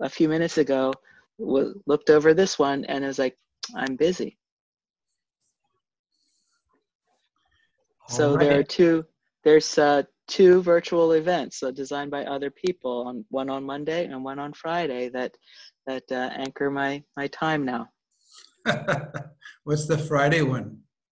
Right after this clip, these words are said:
Speaker 1: It's, uh, a, uh, Zoom meeting, uh,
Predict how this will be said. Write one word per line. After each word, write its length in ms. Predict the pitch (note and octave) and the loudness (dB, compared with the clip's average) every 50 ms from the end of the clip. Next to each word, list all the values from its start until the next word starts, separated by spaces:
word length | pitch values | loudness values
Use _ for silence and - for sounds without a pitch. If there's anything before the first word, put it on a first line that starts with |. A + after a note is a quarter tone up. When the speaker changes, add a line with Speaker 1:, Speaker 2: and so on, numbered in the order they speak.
| _ _ _ _ _ - - - - - - - - - _ _ _ _ - | _ _ _ _ _ -20 -20 -20 -20 -20 -20 -20 -20 -20 _ _ _ _ -14
Speaker 1:
It's, 360 | - G3 F#3 F3+ - - - | 0 2 2 2 4 4 4
uh, 340 | F3 E3 D#3+ D#3+ D#3+ D#3 D#3 - - - - - _ _ - | 6 8 8 8 6 6 4 0 -8 -20 -20 -20 _ _ 4
a, 300 | E3+ E3+ E3 D#3+ D#3+ D3+ - _ - - - | 6 8 8 8 6 4 0 _ -20 -6 -2
uh, 240 | - D#3+ D#3 D#3 D3+ | 2 4 6 6 6
Zoom 280 | D3 C#3 F#3 G#3+ A3 G3 | 6 8 8 10 10 10
meeting, 500 | E3+ D#3+ D#3 D#3+ D#3+ E3 E3+ F3 F3+ - - _ | 10 8 8 8 6 4 4 2 -2 -4 -2 _
uh, 380 | D#3 D#3 D3+ D3+ D3 D3 C#3+ | 2 4 6 6 6 4 2